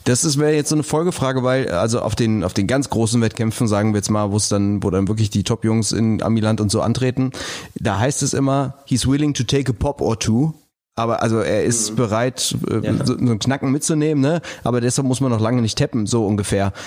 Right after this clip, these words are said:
Speaker 1: Wie, wie ist das so? Also ich nehme jetzt gerade mal einen Outside Heel Hook, das ist quasi so ein Spiralhebel von außen am Hacken gegen das Knie, ne? Also sagen wir mal,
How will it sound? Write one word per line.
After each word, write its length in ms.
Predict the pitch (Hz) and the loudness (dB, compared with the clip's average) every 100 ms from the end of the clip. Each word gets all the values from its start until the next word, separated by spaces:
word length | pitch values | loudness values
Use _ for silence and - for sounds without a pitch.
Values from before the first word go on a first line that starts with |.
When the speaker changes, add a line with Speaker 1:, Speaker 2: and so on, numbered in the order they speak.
| - | -8
Speaker 1:
Wie, 300 | - 107 101 | -2 0 2
wie 160 | 120 190 | 2 2
ist 160 | 180 | 0
das 100 | 160 | 0
so? 120 | - 110 | 0 0
Also 340 | 107 120 - | 2 0 -2
ich 400 | - 104 117 - | -2 -2 -2 0
nehme 180 | 135 151 | 0 0
jetzt 120 | 160 | 0
gerade 160 | 131 120 | -2 0
mal 60 | |
einen 80 | 110 | 0
Outside 340 | 101 160 151 123 | 0 0 -2 0
Heel 180 | 165 | 2
Hook, 140 | 165 147 | 0 0
das 120 | 123 | -2
ist 120 | 113 | -2
quasi 260 | - 120 113 | -2 0 2
so 100 | 117 | 2
ein 220 | 113 - | 2 -2
Spiralhebel 840 | - 123 107 127 151 147 143 143 139 | -2 -2 0 0 2 2 2 0 -2
von 160 | 127 | -2
außen 280 | - 147 151 | 0 0 0
am 120 | 117 | 0
Hacken 220 | 123 - 127 | -2 0 0
gegen 180 | 123 | 2
das 180 | 120 104 | 0 0
Knie, 260 | - 139 185 | 0 2 2
ne? 220 | 151 160 | 0 0
Also 100 | 117 110 | 0 0
sagen 160 | 120 | 0
wir 60 | 123 | 0
mal, 160 | 120 | -2